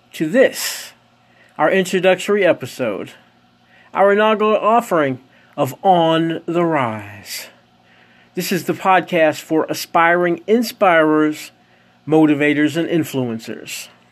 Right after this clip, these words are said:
Is that you? Do you dream of inspiring the world? Would you love to learn the tips and the tricks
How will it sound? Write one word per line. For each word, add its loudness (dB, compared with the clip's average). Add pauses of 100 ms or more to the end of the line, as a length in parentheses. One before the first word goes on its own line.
(800)
Is -2
that 2
you? 2 (1900)
Do 0
you 6
dream 2
of -2
inspiring -2
the 0
world? 0 (1080)
Would 0
you 6
love 6
to 0
learn 4
the 0
tips -6
and 0
the -4
tricks -4